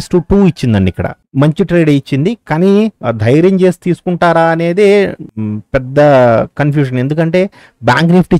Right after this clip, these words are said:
చాలా confuse చేసిందండి ఇవాళ చాలా మందిని. So మళ్ళీ bearish trade వస్తున్నప్పుడు ఈ క్యాండిల్లో మనకి bearish entry ఇచ్చింది. So ఇది ఎంతవరకు రావడానికి అవకాశం ఉంది అంటే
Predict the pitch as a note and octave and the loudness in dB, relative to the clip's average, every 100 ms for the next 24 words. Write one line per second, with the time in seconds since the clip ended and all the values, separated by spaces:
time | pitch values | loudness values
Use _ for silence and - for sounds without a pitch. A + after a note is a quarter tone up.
0 | D3+ D3+ D3+ C#3+ C#3 C3+ - A2 - G#2+ | 2 0 0 -2 -2 -4 -4 -6 -4 -4
1 | F#2+ F#2 F2+ F2+ F2+ G#2 G#2 G2 F#2+ F2+ | -4 -4 -4 -6 -4 0 0 0 -2 -4
2 | - - F3+ G3 D#3+ C3 D#3+ F#3+ - F#3 | -6 -2 0 2 0 0 0 -2 -4 -4
3 | F3 - F#3 E3+ F#3+ F#3 C#3+ D3+ D3 D3 | -4 -4 -4 0 2 2 2 0 0 0
4 | F3 F3+ E3+ D#3 B2 B2+ D3+ - D3 C3+ | 2 2 2 0 0 2 2 0 0 -2
5 | A#2 A#2+ C3 A3+ _ _ _ - D#3+ C3+ | -4 -4 -4 -4 _ _ _ -4 0 2
6 | C3 C#3+ F#3+ F3+ F#3 E3 E3+ F3 E3 D#3 | 0 0 0 0 0 2 2 0 -2 -2
7 | D#3+ D3+ D#3+ D#3+ D#3 F3 | -2 -2 -2 -2 -2 -2